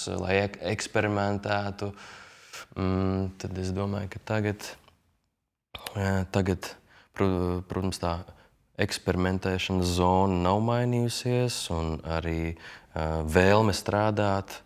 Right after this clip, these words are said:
nav mainījusies, bet, ā, ja es teātrī biju kā jauniņais, un pilnīgi viss bija svaigs, ā, neredzēts, katrs kolēģis, katra tikšanās bija,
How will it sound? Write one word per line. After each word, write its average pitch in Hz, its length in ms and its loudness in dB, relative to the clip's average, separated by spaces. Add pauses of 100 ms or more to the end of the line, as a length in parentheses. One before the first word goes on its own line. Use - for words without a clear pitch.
(160)
nav 95 300 2
mainījusies, 113 920 0 (840)
bet, 90 580 0
ā, 87 220 2 (540)
ja 92 120 8
es 92 160 4
teātrī 95 400 4
biju 98 240 2
kā 98 120 2
jauniņais, 101 680 2
un 92 80 0
pilnīgi 98 400 0
viss 98 240 0
bija 85 460 -2 (280)
svaigs, 98 840 0 (280)
ā, 87 440 -4 (520)
neredzēts, 92 1200 2 (400)
katrs - 320 -6
kolēģis, 98 640 0
katra 95 320 -2
tikšanās 95 560 0
bija, 98 380 2